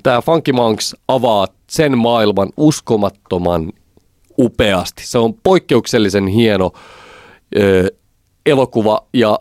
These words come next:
ja se, se jotenkin, kun mä muistan, kun mä näin, mä näin tän leffan vasta ehkä yli kaksi vuotta sitten eka kerran ja sit mulla tuli semmoinen, "Ei vitsi, mun täytyy, niinku, kuunnella sitä levyä", ja totta kai ei se levyn kuuntelu sitten ollut itsessään niin kauhean hieno, mutta, mutta siinäkin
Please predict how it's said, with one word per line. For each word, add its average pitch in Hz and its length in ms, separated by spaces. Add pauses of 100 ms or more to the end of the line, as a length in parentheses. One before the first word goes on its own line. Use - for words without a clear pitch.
(140)
ja 117 160
se, 127 280 (160)
se 123 320 (280)
jotenkin, 139 420
kun 131 120
mä 131 120
muistan, 131 320
kun 117 80
mä 117 100
näin, 113 480
mä 123 140
näin 165 200
tän 123 300
leffan 123 380
vasta 104 240
ehkä 113 180
yli 117 140
kaksi 147 220
vuotta 107 200
sitten 104 180
eka 107 160
kerran 92 300
ja 95 100
sit - 100
mulla 120 160
tuli 110 140
semmoinen, 110 380
"Ei 147 200
vitsi, 175 200
mun 151 120
täytyy, - 220
niinku, 117 180
kuunnella 170 440
sitä 120 140
levyä", 120 240
ja 98 60
totta 101 200
kai 98 100
ei 95 80
se 92 100
levyn 92 200
kuuntelu 87 400
sitten 82 260
ollut 87 160
itsessään 85 360
niin 82 100
kauhean 85 300
hieno, 120 300 (380)
mutta, 135 360 (140)
mutta 127 160
siinäkin 147 500